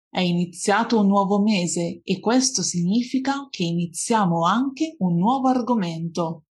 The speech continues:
Questo mese vi vorrei parlare di alcuni pittori italiani famosi e questa settimana parliamo di Leonardo da Vinci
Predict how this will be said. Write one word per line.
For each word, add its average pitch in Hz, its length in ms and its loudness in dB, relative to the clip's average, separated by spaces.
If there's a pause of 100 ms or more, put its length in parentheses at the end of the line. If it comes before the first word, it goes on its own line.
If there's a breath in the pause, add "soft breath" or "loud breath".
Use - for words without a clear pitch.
(540)
Questo 175 420 0
mese 262 500 2
vi 233 180 4
vorrei 226 440 2
parlare 180 680 0
di 185 120 -4
alcuni 247 540 0
pittori 170 600 -2
italiani 196 580 2
famosi 165 760 -2 (540)
e - 160 -4
questa 185 400 -2
settimana 233 960 -2
parliamo 196 680 0
di 202 200 -2
Leonardo 202 680 2
da 220 140 2
Vinci 170 680 -6